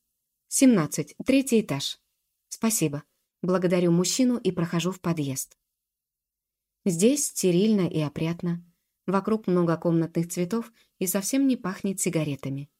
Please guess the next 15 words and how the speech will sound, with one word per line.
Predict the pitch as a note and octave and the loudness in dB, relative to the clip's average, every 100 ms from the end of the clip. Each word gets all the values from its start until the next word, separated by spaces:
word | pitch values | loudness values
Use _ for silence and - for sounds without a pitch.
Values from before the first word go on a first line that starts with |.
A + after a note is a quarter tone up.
| _ _ _ _ _ _ _ _ _ | _ _ _ _ _ _ _ _ _
Я | G3+ F#3+ | -2 0
не | F#3+ F#3+ | 2 0
вызываю | G#3 G#3 F3 C#3+ | 0 0 0 -2
лифт | C#3+ D3 - _ _ _ - | -4 -8 -14 _ _ _ 0
и | |
решаю | G#3 G3 B3 B3 | 0 0 0 -4
прогуляться | A#3+ F#3 E3+ G3 G#3+ F#3 | -2 0 0 0 -2 -2
на | E3+ | -2
третий | E3+ F3+ F3+ E3 | -2 -6 -4 -6
этаж | F3 F3 | -4 -8
пешком. | E3+ D3+ - C#3 C3+ - _ _ _ _ _ _ _ _ _ _ - | -8 -10 -10 -10 -10 -16 _ _ _ _ _ _ _ _ _ _ -8
Остановившись | G#3 G3+ G3 G3+ F#3+ F#3+ F3 | -6 -2 0 0 -2 -4 -4
у | F#3+ | 0
нужной | F3+ F3 F3 | 0 2 0
таблички, | F3 F#3+ A3 C4 - D#3 | 0 -2 -2 -4 -6 -10